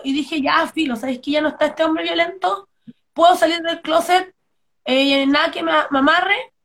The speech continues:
y... Pero me enfrenté a la violencia de mi mamá. ¿Cachai? Eh, y a la violencia también de, de, o sea, no sé si violencia, pero a la incomprensión de una hermana que es lesbiana, o sea,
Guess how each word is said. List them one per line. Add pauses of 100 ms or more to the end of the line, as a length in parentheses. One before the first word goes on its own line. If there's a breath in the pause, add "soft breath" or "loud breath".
(640)
y... (1400)
Pero
me
enfrenté
a
la
violencia
de
mi
mamá. (1300)
¿Cachai? (1500)
Eh, (920)
y
a
la
violencia
también
de,
de,
o
sea,
no
sé
si
violencia,
pero (120)
a
la
incomprensión
de
una
hermana
que
es (120)
lesbiana,
o
sea,